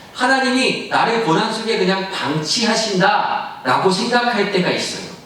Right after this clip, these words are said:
그런데 우리의 믿음의 눈을 열어서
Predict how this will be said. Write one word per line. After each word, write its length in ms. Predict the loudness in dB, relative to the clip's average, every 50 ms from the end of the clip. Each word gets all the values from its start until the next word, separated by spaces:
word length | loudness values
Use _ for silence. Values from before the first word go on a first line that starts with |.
| -20 -20 -20 -20 -20 -20 -20 -14 -2
그런데 840 | 0 2 2 2 2 2 2 2 2 0 -2 -4 -8 -10 -12 -16 -16 -18 -18 -6 0
우리의 320 | 2 4 4 4 4 2
믿음의 460 | 0 0 0 2 2 4 2 2 2
눈을 280 | 2 2 2 2 2 2
열어서 680 | 0 0 -2 -2 -4 -4 -2 -2 -2 -2 -2 -4 -6 -8